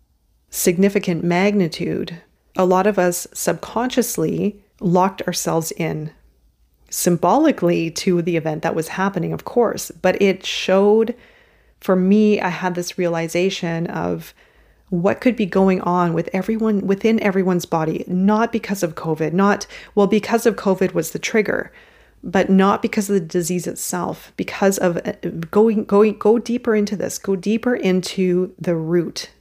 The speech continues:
into self, into the traumas, into the psychology asp-, psychological aspect of it, into the emotional aspect of it. Where are we coming from? Well, we're coming from trauma.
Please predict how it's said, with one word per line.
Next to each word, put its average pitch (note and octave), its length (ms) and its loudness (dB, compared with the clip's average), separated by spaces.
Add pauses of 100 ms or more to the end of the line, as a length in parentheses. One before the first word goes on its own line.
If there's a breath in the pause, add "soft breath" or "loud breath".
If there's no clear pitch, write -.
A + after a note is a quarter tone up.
(800)
into G3 340 2
self, E3 640 -6 (340)
into F#3+ 720 2 (420 loud breath)
the F3+ 100 -2
traumas, F#3 680 0
into F#3 380 -2
the F3+ 460 -2 (280 soft breath)
psychology F#3 920 0
asp-, D#3+ 420 -8
psychological F#3 640 -2
aspect D#3+ 460 -4
of D#3+ 100 -2
it, D#3+ 140 -6
into F#3 340 -2
the F3 240 -2
emotional F#3 640 0
aspect D#3+ 460 -8
of E3 160 -6
it. - 200 -12 (640)
Where F#3+ 320 2
are G#3 140 4
we F#3+ 140 2
coming F3+ 360 -4
from? F3 640 -6
Well, D#3+ 160 0
we're F#3 120 0
coming F3 320 -2
from G3+ 200 -2
trauma. G3+ 540 0